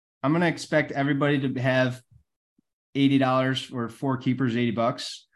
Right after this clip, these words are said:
Again, this is, there's super keepers this year, which we're gonna talk about too, which is different. But assuming if everybody, and this may not be right, but, uh, if everybody has four keepers, then this year's contribution would be fifteen hundred bucks.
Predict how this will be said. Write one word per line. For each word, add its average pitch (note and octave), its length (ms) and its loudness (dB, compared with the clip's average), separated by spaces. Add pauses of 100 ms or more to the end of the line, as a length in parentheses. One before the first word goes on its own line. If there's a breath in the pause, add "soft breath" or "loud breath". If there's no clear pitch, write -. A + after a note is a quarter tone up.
(160 soft breath)
Again, C#3+ 280 6
this C#3+ 180 4
is, C#3 160 -2
there's C#3 260 2
super F#3+ 240 2
keepers B2+ 320 0
this B2 160 -4
year, B2 140 0
which A#2+ 220 -4
we're B2+ 100 -2
gonna B2 160 0
talk A#2+ 240 0
about A2+ 220 -2
too, C3 180 -2
which A2+ 160 -6
is G2+ 80 -6
different. A2 480 -2 (420 soft breath)
But - 460 8 (240)
assuming E3+ 680 4
if G#3 220 2
everybody, F3 480 4
and E3 160 4
this F3 160 0
may F3+ 140 2
not D#3+ 200 2
be D#3 120 2
right, C#3+ 400 2
but, B2+ 280 -2
uh, B2 280 4
if C3+ 160 -2
everybody D3 440 2
has C3+ 300 2
four C3+ 240 -4
keepers, B2+ 720 -2 (400 soft breath)
then C3 420 6
this C3 280 0
year's B2 220 0
contribution A#2 580 -2
would A2+ 180 -4
be A2+ 120 -2
fifteen A2+ 400 0
hundred G#2 240 2
bucks. - 480 -4